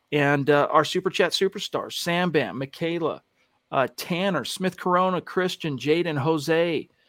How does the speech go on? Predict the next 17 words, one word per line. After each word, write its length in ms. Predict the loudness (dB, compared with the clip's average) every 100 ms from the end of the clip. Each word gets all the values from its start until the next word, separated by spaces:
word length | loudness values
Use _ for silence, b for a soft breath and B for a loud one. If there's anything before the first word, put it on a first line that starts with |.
| _ _ -4
um, 580 | 2 4 4 2 -4 -10
Simon, 520 | -6 0 2 2 -2 0
Billy, 560 | 4 4 6 2 0 _
Sebastian, 840 | -12 -10 0 4 4 2 -6 -4 0
Naj, 640 | 2 4 4 2 -2 -8 _ _ _ -18
Ryan, 720 | -2 2 4 4 2 -2 -6 -10 _ -14
Gerald, 720 | -4 0 2 4 4 2 -2 -14 _ _ _ _ -2
Corey 340 | 2 4 6
H, 560 | 4 2 -2 -4 -8 -10
Richard, 640 | -6 -2 -2 0 0 -2 -4 _ _ -12
C 340 | -8 -4 -2
Reg, 540 | 0 2 2 2 -2 -10 _ _ 2
Kevin 340 | 4 4 0
G, 340 | -4 -4 -4 -4
Jamil, 560 | -4 -2 0 -2 -4
Mark 420 | 0 6 6 6 2
Rich, 460 | 2 2 -4 -16